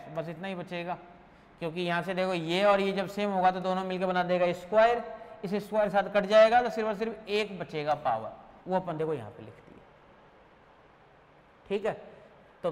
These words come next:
माइनस का वन upon में X और वन plus log of X, ये वाला part जो है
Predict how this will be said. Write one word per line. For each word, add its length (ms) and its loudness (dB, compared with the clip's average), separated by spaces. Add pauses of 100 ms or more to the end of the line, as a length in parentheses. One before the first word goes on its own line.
माइनस 340 -2
का 120 4
वन 180 4
upon 260 0
में 240 -2
X 300 2
और 80 -2
वन 240 -2
plus 280 -4
log 260 -6
of 120 -4 (160)
X, 80 -14 (280)
ये 160 2
वाला 200 2
part 260 0
जो 160 -6
है 180 0